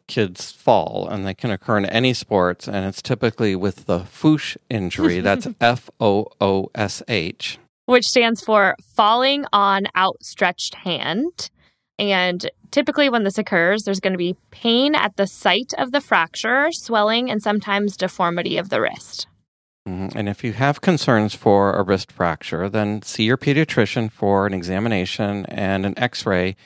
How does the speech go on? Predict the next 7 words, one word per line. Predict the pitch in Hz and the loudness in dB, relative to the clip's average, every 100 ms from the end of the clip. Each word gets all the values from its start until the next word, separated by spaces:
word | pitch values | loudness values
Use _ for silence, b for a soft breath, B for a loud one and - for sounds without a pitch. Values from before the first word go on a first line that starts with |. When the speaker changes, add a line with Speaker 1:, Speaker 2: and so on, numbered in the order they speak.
| b b - | b b 0
Speaker 1:
is | 101 92 87 | 2 2 -2
the | - 98 92 87 | -2 2 2 2
best | 98 92 - | 0 -2 -2
next | 98 90 - | -4 -4 -6
step. | 95 85 - _ _ _ _ _ _ | -6 -6 -8 _ _ _ _ _ _
If | 123 117 | 0 2
there | 135 131 | 4 4